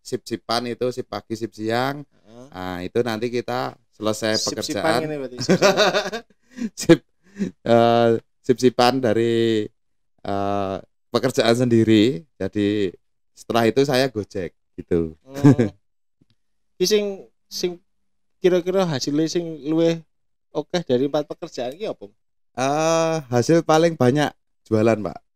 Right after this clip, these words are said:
Speaker 2: Jualan.
Speaker 1: Jualan.
Speaker 2: Jualan apa?
Speaker 1: Eh, ya sesuai tema kita, U M K M Solo ya, <laughs> kita.
Speaker 2: Enggak, maksudnya dari, dari dodolan pipo, ro-, gading, terus, eh,
Speaker 1: Pe-,
Speaker 2: mau
Speaker 1: peritilan
Speaker 2: rosok, rosok
Speaker 1: Vespa.
Speaker 2: Vespa,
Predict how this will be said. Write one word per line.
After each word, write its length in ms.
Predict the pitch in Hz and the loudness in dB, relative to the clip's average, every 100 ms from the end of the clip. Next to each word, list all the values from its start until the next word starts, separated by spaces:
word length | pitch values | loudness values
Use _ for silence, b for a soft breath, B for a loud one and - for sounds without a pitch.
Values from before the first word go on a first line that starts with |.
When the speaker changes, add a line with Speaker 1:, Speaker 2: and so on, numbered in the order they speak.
| - | -6
Speaker 2:
Jualan. 340 | 135 131 123 104 | -2 0 -2 -2
Speaker 1:
Jualan. 240 | 101 - | 2 4
Speaker 2:
Jualan 120 | - | 4
apa? 200 | 131 120 104 - - | 0 -4 -8 -14 -14
Speaker 1:
Eh, 420 | 92 92 90 87 - _ | -10 -8 -6 -8 -10 _
ya 120 | 107 110 | -2 0
sesuai 480 | 117 127 139 135 | 2 2 2 2
tema 260 | 131 151 156 | 2 -4 -6
kita, 380 | 151 139 120 110 | -10 -12 -14 -4
U 100 | 117 | 2
M 120 | 120 | 2
K 100 | 117 113 | 2 2
M 120 | 113 | 2
Solo 320 | 117 113 107 | 2 2 4
ya, 140 | 104 101 123 139 | 6 8 10 10
<laughs> 100 | 131 | 10
kita. 240 | 139 127 | 6 8
Speaker 2:
Enggak, 160 | 131 170 | 6 6
maksudnya 320 | 170 240 214 | 4 4 4
dari, 440 | 175 156 156 165 | 6 6 6 4
dari 260 | 160 143 156 151 | 4 4 4 0
dodolan 520 | - 143 143 135 139 | 2 4 6 6 4
pipo, 640 | 139 139 147 143 165 170 | 2 2 6 8 8 4
ro-, 240 | - 131 - | -4 -14 -12
gading, 520 | - 117 - 139 147 | -4 -4 0 2 2
terus, 480 | 151 131 131 131 - _ _ _ _ _ _ _ _ _ | 0 -2 0 -2 -6 _ _ _ _ _ _ _ _ _
eh, 540 | 139 123 123 127 123 131 _ _ _ _ _ | -4 0 0 -2 -4 -12 _ _ _ _ _
Speaker 1:
Pe-, 160 | - - | -6 -4
Speaker 2:
mau 100 | 131 | 0
Speaker 1:
peritilan 560 | 123 110 117 113 113 | 2 4 6 4 2
Speaker 2:
rosok, 80 | 107 | -8
rosok 240 | 139 135 | -8 0
Speaker 1:
Vespa. 140 | 113 117 | 2 2
Speaker 2:
Vespa, 240 | 127 113 | 2 4